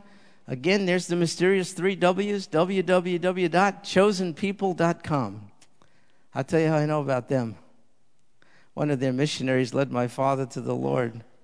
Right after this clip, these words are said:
years ago. His name is, w-, was Eliezer Erbach.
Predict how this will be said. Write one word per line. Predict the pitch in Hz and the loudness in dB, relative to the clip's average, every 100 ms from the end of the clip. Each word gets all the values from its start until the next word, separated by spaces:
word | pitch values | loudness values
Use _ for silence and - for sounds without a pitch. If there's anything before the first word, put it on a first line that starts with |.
| - | -10
years | 127 127 113 | -4 -4 -4
ago. | 107 123 127 107 - - - - | -8 -6 -6 -8 -16 -20 -20 -20
His | - 147 | -10 -4
name | 135 | -2
is, | 120 - - - - | -2 -8 -16 -20 -12
w-, | 131 107 | -8 -6
was | 123 127 117 - | -4 -4 -6 -6
Eliezer | 147 170 160 156 139 143 - - | -2 0 0 -2 -4 -4 -6 -6
Erbach. | 151 123 110 - - - 135 | -6 -6 -10 -12 -14 -10 -8